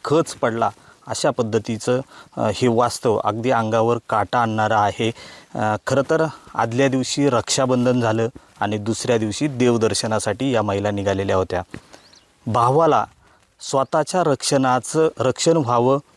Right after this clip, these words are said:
म्हणून भावाला धागी-, धाग्याच्या रूपामध्ये राखी बांधली आणि भावाला माझं रक्षण करण्याचं वचन घेतलं आणि त्यानंतर भगवान शंकराच्या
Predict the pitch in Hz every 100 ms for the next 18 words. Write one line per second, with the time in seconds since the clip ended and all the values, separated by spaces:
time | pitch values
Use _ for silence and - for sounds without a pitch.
0 | - 117 127 170 143 120 127 120 127 -
1 | - - - 113 117 117 160 156 - 127
2 | 117 117 143 - 175 139 120 117 117 139
3 | 165 - _ _ _ - 123 - 165 139
4 | 110 101 90 - _ _ - 113 123 120
5 | 110 127 135 135 113 113 113 - - 131
6 | 127 107 110 107 123 127 - - - -
7 | 107 123 - 180 165 123 - 104 85 _
8 | _ _ - - 104 113 - 135 143 127
9 | 107 110 98 - - _ 110 113 127 147
10 | 180 196 - 135 131 143 139 117 - 131